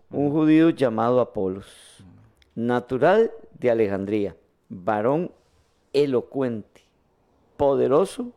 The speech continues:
Speaker 1: en las Escrituras". Vea qué
Speaker 2: Ujú.
Speaker 1: interesante, sí.
Speaker 2: Ujú.
Speaker 1: Poderoso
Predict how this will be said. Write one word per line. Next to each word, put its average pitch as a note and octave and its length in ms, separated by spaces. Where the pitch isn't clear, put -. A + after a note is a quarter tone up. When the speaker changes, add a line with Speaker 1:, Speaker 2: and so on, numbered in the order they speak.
Speaker 1:
en A#2+ 160
las A2+ 160
Escrituras". A2 580
Vea G#2 120
qué A2+ 80
Speaker 2:
Ujú. C3+ 80
Speaker 1:
interesante, A2+ 600
sí. - 180
Speaker 2:
Ujú. F#2+ 260
Speaker 1:
Poderoso C#3 720